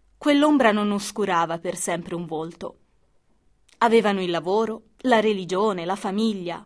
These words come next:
l'ambiente. Tutto un paese d'intorno. A quella terra eran legati da tenaci e secolari radici. Il giorno era fatto per la fatica, la notte per dormire quel sonno denso che li ristorava.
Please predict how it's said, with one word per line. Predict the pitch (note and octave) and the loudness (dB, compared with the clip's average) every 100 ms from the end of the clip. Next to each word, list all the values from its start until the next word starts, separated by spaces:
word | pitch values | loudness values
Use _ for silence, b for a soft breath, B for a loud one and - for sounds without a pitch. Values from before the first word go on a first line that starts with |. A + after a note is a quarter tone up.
| _ | _
l'ambiente. | - C#4 C4 G#3 D#3+ E3+ F3+ G#3 _ _ _ _ _ _ _ _ _ | 0 4 4 2 -2 -6 -12 -16 _ _ _ _ _ _ _ _ _
Tutto | - F4 F4 | 0 0 4
un | C4+ | 2
paese | A#3+ A#3+ C#4+ A#3+ | 4 2 2 2
d'intorno. | A3+ A3+ G#3 D#3+ E3+ E3+ - _ _ _ _ _ _ _ _ _ | 0 0 0 -4 -8 -12 -16 _ _ _ _ _ _ _ _ _
A | - C#4+ | -4 -2
quella | C#4+ B3 A3+ | 4 4 4
terra | G#3+ G3 G#3 G3 | 2 0 2 0
eran | E3 F3 | -2 -4
legati | F#3 F#3+ G#3 G#3+ | -4 -2 -2 -4
da | F#3+ F#3 | -8 -8
tenaci | - G3 G#3+ B3+ | -6 -4 -4 -4
e | B3 | -6
secolari | - F#3+ F#3+ F3 F#3 | -6 -6 -4 -2 -2
radici. | G#3 G#3 D#3 C3 - - _ _ _ _ _ _ _ _ _ _ _ | -2 -4 -8 -12 -14 -16 _ _ _ _ _ _ _ _ _ _ _
Il | C4+ A3+ | 0 2
giorno | C#4 D#4+ A#3+ | 4 4 4
era | F3+ | 2
fatto | G3+ G3 G3+ | -2 -6 -6
per | G3 F3+ | -6 -4
la | F3 | -6
fatica, | F#3+ F3+ F3 E3+ - _ _ _ _ | -6 -10 -14 -14 -18 _ _ _ _
la | A#3+ | 2
notte | B3+ D#4+ E4 C4+ | 4 4 0 -2
per | G#3+ | -4
dormire | F3 G3+ G3+ B3 A#3 | 0 0 2 0 -2
quel | G#3+ G#3+ | -2 -4
sonno | G3+ D4 D#4 C4+ | -4 -2 0 0
denso | G#3+ A3+ C4+ C4+ | 2 2 2 0
che | A3+ A3 | -4 -4
li | G3+ | -2
ristorava. | G3+ G3+ - G#3+ D#3 E3 E3 | -2 -2 -4 -4 -4 -8 -12